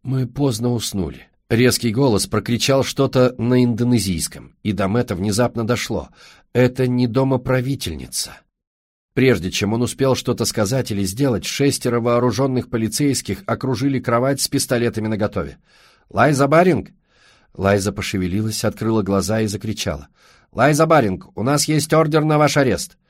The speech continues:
«На каком основании?» рявкнул Мэтт. Китайский офицер взглянул на него, улыбнулся и ударил Мэтта по голове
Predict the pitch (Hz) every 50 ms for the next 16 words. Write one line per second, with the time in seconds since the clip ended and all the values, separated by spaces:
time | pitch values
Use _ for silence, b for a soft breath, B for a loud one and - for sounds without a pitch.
0 | _ _ _ _ _ _ _ - - - 92 85 - 98 95 101 98 - 110 120
1 | 131 143 131 113 90 78 71 65 69 78 87 104 104 - - - 101 104 98 95
2 | 82 69 - - _ b b b b b b b b _ - - - 107 107 104
3 | - - 104 101 98 - 101 92 - - 110 107 104 98 - 87 80 80 85 98
4 | 101 110 120 120 117 110 110 104 95 98 101 113 120 117 B B B B B B
5 | - 123 131 127 123 98 117 143 147 139 135 - - 135 127 - - 143 151 147
6 | 143 139 156 156 147 147 143 139 135 139 143 139 135 - 123 - 120 101 107 107
7 | 110 117 135 139 139 135